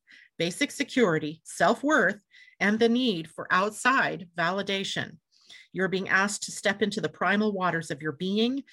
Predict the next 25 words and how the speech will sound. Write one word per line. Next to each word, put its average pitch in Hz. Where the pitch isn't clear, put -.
to 214
discover 190
the 214
core 165
of 151
your 160
self-acceptance, 170
your 170
intrinsic 190
value, 151
your 165
wholeness. 147
Find 196
the 208
source 202
of 170
your 165
emotions, 202
directly 175
communicate 226
your 226
truth, 247
explore, 220
and 196
honestly 202